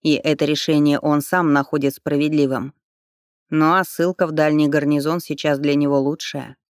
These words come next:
Хатепер кивнул, полностью поддерживая. Серо-стальные глаза Махисат сузились, хотя руку она не отняла. Они редко позволяли себе такие знаки близости, тем более у кого-то на глазах.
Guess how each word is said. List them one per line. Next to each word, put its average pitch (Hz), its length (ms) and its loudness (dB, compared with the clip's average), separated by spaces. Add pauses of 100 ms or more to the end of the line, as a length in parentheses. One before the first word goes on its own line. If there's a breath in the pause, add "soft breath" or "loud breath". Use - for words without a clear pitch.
(320)
Хатепер 196 520 0
кивнул, 196 480 0
полностью 170 520 0
поддерживая. 151 840 -4 (380)
Серо-стальные 156 680 -2
глаза 151 420 -2
Махисат 151 520 -6
сузились, 160 600 -8
хотя 165 280 -6
руку 165 240 -6
она 151 200 -2
не 151 180 -2
отняла. 147 480 -6 (400)
Они 180 260 2
редко 208 300 -2
позволяли 156 560 -2
себе 151 260 -6
такие 147 360 -4
знаки 147 340 -2
близости, 156 720 -6 (140)
тем 151 260 0
более 160 420 0
у 151 80 -2
кого-то 143 400 -2
на 143 120 0
глазах. 143 580 -6